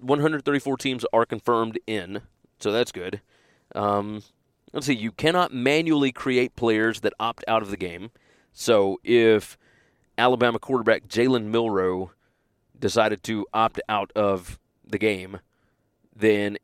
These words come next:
you couldn't go make the exact player Jalen Milroe. You'd have to make something else. So now how they're gonna do that, I don't exactly know, but I'm, I'm very curious to see. Um,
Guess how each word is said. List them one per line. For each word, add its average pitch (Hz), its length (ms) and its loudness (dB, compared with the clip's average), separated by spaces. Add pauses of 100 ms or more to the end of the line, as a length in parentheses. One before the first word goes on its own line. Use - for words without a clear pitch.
you 110 160 -8
couldn't 135 380 -2
go 120 400 4 (440)
make 110 640 -4 (160)
the 110 140 0
exact 104 400 -2
player 98 300 0
Jalen 98 340 -2
Milroe. 85 400 -4 (480)
You'd 110 140 -2
have 107 100 2
to 107 80 -8
make 110 180 -2
something 98 240 -6
else. - 320 -18 (800)
So 98 360 0 (1080)
now 107 280 0
how 117 220 0
they're 143 120 0
gonna 127 160 -2
do 110 140 -4
that, 127 220 0
I 107 100 -6
don't 104 220 -4
exactly 101 420 -4
know, 104 280 -2
but 110 120 -4
I'm, 101 260 -6 (140)
I'm 98 80 -20
very 143 200 0
curious 160 380 -4
to 151 100 -18
see. 190 240 -8 (760)
Um, 95 380 -2